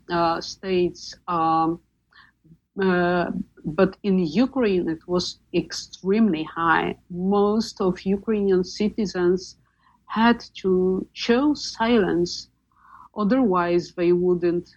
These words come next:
survive. The best example is Holodomor, and the fact that only in late eighties, at the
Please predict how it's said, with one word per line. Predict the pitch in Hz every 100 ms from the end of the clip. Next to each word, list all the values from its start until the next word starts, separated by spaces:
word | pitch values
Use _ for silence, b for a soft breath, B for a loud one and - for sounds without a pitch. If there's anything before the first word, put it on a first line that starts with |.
| _ _ _
survive. | - 220 208 214 233 165 - _ _ _ _ _ _ _ _ _ -
The | 196
best | 185 226 285 320 285
example | 214 202 185 175 175 170 185
is | 170 -
Holodomor, | 185 185 175 196 214 240 170 - _ _ _ -
and | 196 190
the | 180
fact | 180 220 233 240 175
that | 175 175 -
only | 208 214 208 -
in | 180 175
late | 165 202 214 - -
eighties, | 233 247 240 170 165 - -
at | 185 170
the | 180 185 -